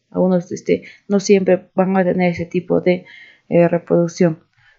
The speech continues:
La regeneración de individuos enteros a partir de pequeños fragmentos se ha observado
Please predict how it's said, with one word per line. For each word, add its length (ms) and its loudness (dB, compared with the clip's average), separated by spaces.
La 80 4
regeneración 640 4
de 60 6
individuos 500 4
enteros 500 2
a 120 -8
partir 280 0
de 80 2
pequeños 400 -8
fragmentos 480 -4
se 80 -4
ha 40 2
observado 560 0